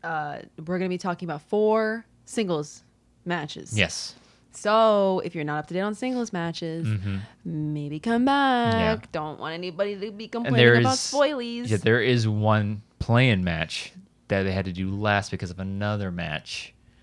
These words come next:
Speaker 1: Yeah.
Speaker 2: that people are, and we'll get, and that's another thing that <laughs> we, I wanna bring up. We'll get to that one last. The
Speaker 1: Okay.
Speaker 2: play-in match. So let's go over the ne-, the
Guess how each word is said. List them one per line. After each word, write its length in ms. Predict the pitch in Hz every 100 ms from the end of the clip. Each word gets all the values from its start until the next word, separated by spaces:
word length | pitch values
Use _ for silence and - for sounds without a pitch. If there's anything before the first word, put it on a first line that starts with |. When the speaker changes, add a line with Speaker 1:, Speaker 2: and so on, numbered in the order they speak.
| -
Speaker 1:
Yeah. 460 | 185 143 135 156 185
Speaker 2:
that 140 | 98 90
people 220 | 98 92
are, 200 | 90 90 -
and 220 | 101 90
we'll 100 | 92
get, 140 | 95 120
and 180 | 101
that's 140 | 101 104
another 240 | 120 151
thing 160 | 135 120
that 100 | 120
<laughs> 80 | 110
we, 100 | 117 135 -
I 60 | 175 -
wanna 120 | 160
bring 240 | - 147
up. 240 | 127 117 - - - - -
We'll 140 | 117
get 100 | 139
to 80 | 139
that 140 | 117 110
one 160 | 101
last. 540 | 92 87 69 - - - _ _ _ _ _ _ _ _ - - -
The 80 | 92
Speaker 1:
Okay. 120 | -
Speaker 2:
play-in 240 | - 90 80
match. 340 | 73 - - - _ -
So 200 | - 107
let's 160 | 104
go 180 | - 110
over 120 | 101
the 140 | 98 92
ne-, 160 | 92
the 80 | 90